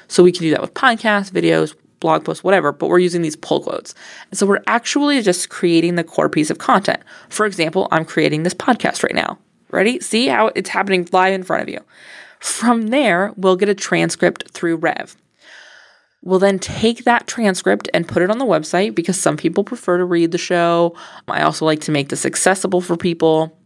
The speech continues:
Basically, no matter what, you can consume this, right? From there, we'll actually pull out key takeaways or super snazzy sayings I say,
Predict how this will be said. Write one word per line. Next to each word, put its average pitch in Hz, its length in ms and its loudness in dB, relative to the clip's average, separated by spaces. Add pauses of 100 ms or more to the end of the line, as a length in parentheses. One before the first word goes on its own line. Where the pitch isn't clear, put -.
(420)
Basically, 202 420 2
no 165 140 -2
matter 151 240 0
what, 165 260 0
you 170 160 0
can 170 180 -2
consume 151 480 -2
this, - 280 -8
right? 240 280 0 (840)
From 190 400 0
there, 185 640 0
we'll 185 180 0
actually 185 380 0
pull 180 360 0
out 160 540 0
key 139 240 -4
takeaways 208 920 2
or - 160 0
super 170 380 -2
snazzy 151 440 -2
sayings 220 540 -2
I 202 160 4
say, 190 640 0